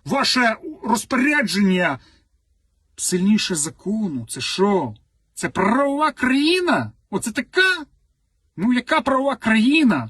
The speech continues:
такий буде захист. Я вам говорю. Тому думайте своїми чайниками. Не робіть горя, горе буде.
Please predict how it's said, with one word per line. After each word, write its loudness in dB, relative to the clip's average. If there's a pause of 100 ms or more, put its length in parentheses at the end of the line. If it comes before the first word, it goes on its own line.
(140)
такий -6
буде -4
захист. -12 (600)
Я -2
вам -2
говорю. -6 (540)
Тому 4 (760)
думайте 6
своїми 4 (2500)
чайниками. 0 (680)
Не 4
робіть 4 (1400)
горя, 4 (300)
горе 2
буде. -6